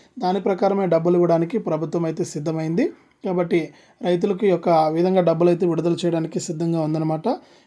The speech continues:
వీరందరినీ గుర్తించి అర్హులందరినీ కూడా తొలగించేసి ఈ జనవరిలోపు, ఇక జనవరి నుంచి కూడా రైతు భరోసా డబ్బులు వస్తున్నాయి కాబట్టి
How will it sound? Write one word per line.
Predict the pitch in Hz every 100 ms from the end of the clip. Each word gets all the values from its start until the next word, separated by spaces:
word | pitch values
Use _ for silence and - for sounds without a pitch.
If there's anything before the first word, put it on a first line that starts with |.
| -
వీరందరినీ | 175 175 190 196
గుర్తించి | 202 - 190 175
అర్హులందరినీ | 180 180 190 185 180 175
కూడా | 175 175
తొలగించేసి | 170 160 160 175 175 170 254 359 - _ 196
ఈ |
జనవరిలోపు, | 170 170 170 175 165 165
ఇక | 240 180
జనవరి | 160 180 185
నుంచి | 190 180
కూడా | 190 180
రైతు | 170 165 170
భరోసా | 170 160 170
డబ్బులు | 156 160
వస్తున్నాయి | 147 - 170 156
కాబట్టి | 156 160 202